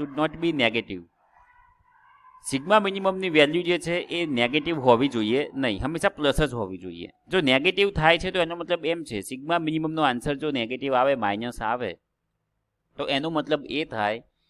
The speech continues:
કે બેન્ડિંગ સ્ટ્રેસ પ્રોડ્યુસ થાય છે, there are chances of the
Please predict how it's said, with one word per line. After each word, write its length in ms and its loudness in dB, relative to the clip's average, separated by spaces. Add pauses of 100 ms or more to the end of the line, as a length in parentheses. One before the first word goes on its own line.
(240)
કે 60 -4
બેન્ડિંગ 400 2
સ્ટ્રેસ 280 -4
પ્રોડ્યુસ 340 -2
થાય 260 0
છે, 260 -10
there 320 -4
are 120 -4
chances 500 -4
of 80 -10
the 80 -8